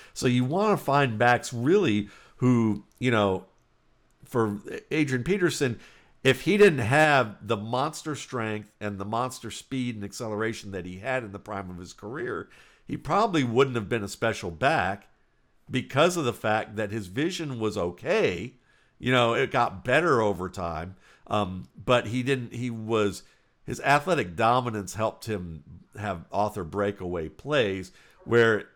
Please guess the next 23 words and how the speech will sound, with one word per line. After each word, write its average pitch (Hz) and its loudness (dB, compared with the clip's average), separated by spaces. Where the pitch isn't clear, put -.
he 113 -4
would 135 2
have 113 0
been 117 0
more 110 2
boom 101 -4
bust 101 0
than 101 -4
he 101 -8
really 95 -4
even 87 -10
was 95 0
at - -4
the 101 0
N 98 -2
F 92 -8
L 92 0
level. 95 2
And 110 -6
you'll 98 -2
see 165 -4
that 127 2
with - -4